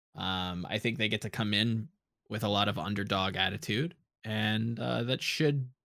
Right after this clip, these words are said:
I think that should benefit them in general. How that benefits Langsa doesn't really matter, but I think, you know, giving that buff to the team kinda trickles down to the players, and I think that, you know, Langsa should, should be fine. I, I,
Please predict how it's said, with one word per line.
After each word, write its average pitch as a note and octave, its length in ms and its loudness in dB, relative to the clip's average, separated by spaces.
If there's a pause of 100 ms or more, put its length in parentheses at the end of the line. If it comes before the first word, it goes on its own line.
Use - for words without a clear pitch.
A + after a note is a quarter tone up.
(100)
I D3+ 100 2
think D#3+ 180 2
that B2+ 160 4
should G#2+ 240 2
benefit - 380 -4
them D3 260 -12
in G#2 100 -6
general. D#2+ 320 -6 (460)
How D#3 140 6
that C#3+ 160 6
benefits C3 320 4
Langsa G#2 580 4
doesn't G2+ 240 -2
really F2+ 140 -4
matter, F#2+ 260 2
but F2+ 140 -2
I - 20 -2
think, - 320 -6 (680)
you A2 80 -6
know, F2 200 -2 (340)
giving B2 320 4
that G#2 220 0
buff G#2 240 0
to - 80 -4
the G2 100 -2
team G#2 580 -2 (340)
kinda D3+ 160 2
trickles A2 280 2
down E2 200 -4
to C#2 80 -6
the B1+ 80 -8
players, - 400 -4
and G#2 80 -4
I G#2 40 -4
think G2 260 -8
that, G2 180 -4 (280)
you A2+ 60 -10
know, A2 160 -6 (160)
Langsa D#3 240 -2
should, C#3 240 -2 (380)
should G3+ 180 0
be G#3 80 6
fine. F#2+ 380 -2 (240)
I, B2 160 2
I, G2+ 120 6